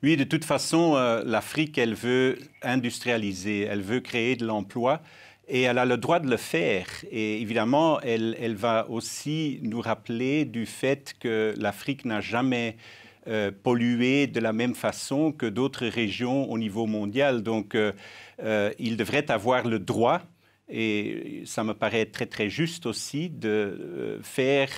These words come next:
euh, beaucoup de démarches vers cette, euh, industrialisation,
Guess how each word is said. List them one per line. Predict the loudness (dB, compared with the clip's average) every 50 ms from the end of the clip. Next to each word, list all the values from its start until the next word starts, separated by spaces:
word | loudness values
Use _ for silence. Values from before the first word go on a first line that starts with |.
| -10 -10 -6
euh, | -6 -4 -4 -4 -4
beaucoup | -2 0 -2 0 0 0 0
de | 0
démarches | 0 0 0 0 2 0 0 -2 -4 -6 -8 -10 -10
vers | -6 -2 -2 -2 -2 -2
cette, | -2 -2 -2 -2 -4 -6 -6 -4
euh, | -4 -2 -4 -4 -4
industrialisation, | -4 -4 -4 -4 -8 -6 -4 -4 -2 -2 -2 -4 -4 -4 -4 -4 -6 -6 -4 -4 -4 -4 -6